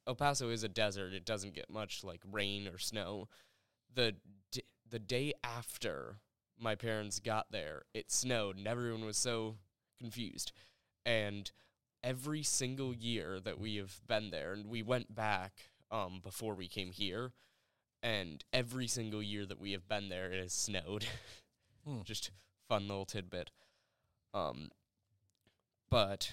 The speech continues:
Speaker 1: after that, we moved to Lawton, Oklahoma, in Fort Sill for not even six months. It was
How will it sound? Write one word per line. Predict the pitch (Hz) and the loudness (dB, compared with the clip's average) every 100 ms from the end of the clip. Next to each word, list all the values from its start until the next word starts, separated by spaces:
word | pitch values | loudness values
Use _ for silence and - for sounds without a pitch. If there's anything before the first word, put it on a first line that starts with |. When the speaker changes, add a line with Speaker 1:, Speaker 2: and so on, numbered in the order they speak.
| - - - - _ _ - | -6 -14 -16 -20 _ _ -2
Speaker 1:
after | 117 - | 0 4
that, | 113 113 113 110 | 10 12 12 8
we | 104 104 101 | 0 -2 0
moved | 101 101 92 | -2 -2 -2
to | - 98 90 87 90 - - 107 | -2 -2 -2 -6 -8 -14 -4 6
Lawton, | 110 107 110 | 6 6 0
Oklahoma, | 101 95 98 113 117 113 113 117 - | -2 -6 -4 -2 0 2 2 0 -4
in | 98 90 87 92 - - | -8 -8 -6 -8 -10 -8
Fort | - 110 | -2 0
Sill | - - 107 110 131 123 - _ _ _ _ _ _ | 2 6 6 6 2 -2 -6 _ _ _ _ _ _
for | 120 101 90 - - | 0 2 0 -6 -4
not | 117 127 | 2 4
even | 104 92 | 2 0
six | - 107 - | 0 0 0
months. | 101 90 90 85 | 0 0 -2 -4
It | 95 | -4
was | 90 | -4